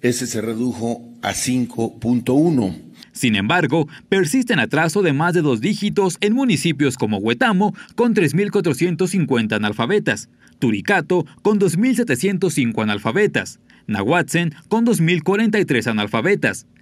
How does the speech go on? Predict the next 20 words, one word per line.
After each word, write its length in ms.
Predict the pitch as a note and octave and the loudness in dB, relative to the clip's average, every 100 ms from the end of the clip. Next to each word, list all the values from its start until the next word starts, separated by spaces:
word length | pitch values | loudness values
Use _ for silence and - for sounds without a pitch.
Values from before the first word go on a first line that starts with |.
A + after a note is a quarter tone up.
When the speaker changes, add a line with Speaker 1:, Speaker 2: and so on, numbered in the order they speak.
| _ | _
Speaker 2:
San 260 | - G2 G2+ | -6 -2 0
Lucas, 400 | G3+ - A#2 - | 0 0 -2 -4
con 260 | - A2+ D#3+ | -2 0 2
mil 160 | A#3+ | 2
setecientos 540 | A3+ C3+ A#2 E3 B2+ A2+ | 0 0 0 0 -2 -2
ochenta 380 | G#2+ G3+ B2 | -2 0 0
y 40 | G#2 | 0
nueve, 420 | C3 F3 D#3+ D3+ - - - | 0 0 0 -4 -10 -20 -6
Tuzantla, 640 | A#2+ G#2+ F3+ E3+ D#3 D#3 - | -2 0 0 2 0 0 -2
con 180 | A#2 E3 | -2 2
mil 160 | B3+ | 0
trescientos 540 | - A#2+ D#3 D3+ A2+ - | 0 0 0 -2 -2 -4
tres, 360 | - C#3 D3 _ _ - - | -2 -2 -4 _ _ -20 -4
Tiquicheo, 640 | A#3+ - D3+ B2 A#2 C#3+ - - | -2 0 0 0 0 -2 -4 -2
con 200 | A2+ D#3 | 0 2
mil 200 | B3+ E3+ | 2 2
doscientos 500 | A#2+ E3 F3 C#3+ - | 0 0 -2 -2 -4
cincuenta 420 | A2+ G3 G3 A2+ | -2 0 0 0
y 60 | |
nueve, 400 | G#2+ D3+ C#3+ D3+ | 0 0 2 0